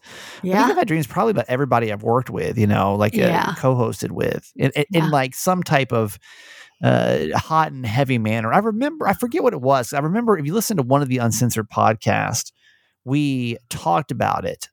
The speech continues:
Speaker 1: Um, we called one, our dream, I have a dream ther-, dream analyst,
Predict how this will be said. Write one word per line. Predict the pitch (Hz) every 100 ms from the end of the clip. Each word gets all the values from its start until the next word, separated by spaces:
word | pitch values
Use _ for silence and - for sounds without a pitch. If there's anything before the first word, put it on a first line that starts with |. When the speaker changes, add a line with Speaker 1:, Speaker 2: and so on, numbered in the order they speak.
| _
Speaker 1:
Um, | 110 101 95 92 87 - _ -
we | 123
called | 110 - 160 151
one, | 143
our | - 110
dream, | 101 135 151
I |
have | 131
a | 123
dream | 113 - 120 123
ther-, | 117 113 113 110 131
dream | 123 131
analyst, | 113 110 123 131 131 -